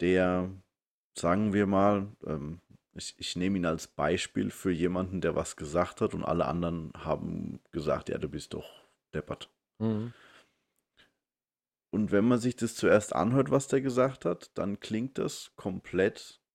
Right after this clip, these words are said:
Speaker 1: absolut Hirnrissig. Ja, wie?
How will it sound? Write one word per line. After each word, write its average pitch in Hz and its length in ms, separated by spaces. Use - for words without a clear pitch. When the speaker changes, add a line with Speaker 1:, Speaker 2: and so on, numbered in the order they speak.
Speaker 1:
absolut 117 1160
Hirnrissig. 156 880
Ja, 78 260
wie? 80 520